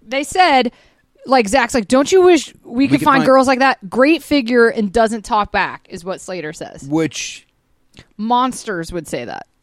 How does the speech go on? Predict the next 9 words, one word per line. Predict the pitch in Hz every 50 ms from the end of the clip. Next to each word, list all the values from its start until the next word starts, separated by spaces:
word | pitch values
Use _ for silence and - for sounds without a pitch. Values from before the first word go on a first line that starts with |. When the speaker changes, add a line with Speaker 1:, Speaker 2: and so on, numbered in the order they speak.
| _ -
Speaker 2:
Monsters. | 175 185 196 175 -
Speaker 1:
That's | 269
monstrous. | 294 339 403 392 - - - 196 - - - - - - _ -
Speaker 2:
I | 170
mean, | 165 160 151 147 139 131 - _ _ _ _ _ _ _ _ _ _ _ 160
white | 170 165 175 208 - 294
trash | - - 214 208 190 185 160 - 156 - _
assholes. | 160 175 180 170 - - 147 135 120 123 120 98 - - -
Speaker 1:
Like, | 233 226 214 - -